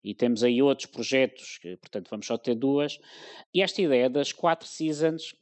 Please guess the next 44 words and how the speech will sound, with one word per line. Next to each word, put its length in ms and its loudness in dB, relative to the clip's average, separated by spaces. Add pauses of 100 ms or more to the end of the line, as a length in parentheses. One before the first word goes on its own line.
nós 240 0
também 200 0
estávamos 460 0
alavancados 680 2
para 140 -6
os 80 -8
campeonatos 540 -4
que 120 -20
têm 220 2
a 60 2
dez 200 0
provas 600 0
e 80 -16
que 100 -20
duram 720 -12 (300)
vários 420 0
meses. 480 -6 (1500)
Ah, 240 4
foi 260 -2
uma 160 0
ideia, 640 4
eu 160 -4
não 80 -8
sei 300 -4
se, 180 -16 (160)
<clears throat> 400 -6
eu 80 -2
sei 180 2
que 120 2
era 120 4
o 140 0
Hugo, 100 -6
não 100 -6
sei 180 -4
se 140 -6
era 100 2
o 120 6
Hugo 180 -2
Preto, 580 0 (600)
se 180 -10
foi 360 6
o 60 6 (100)
Hugo 160 0
Brandão, 760 0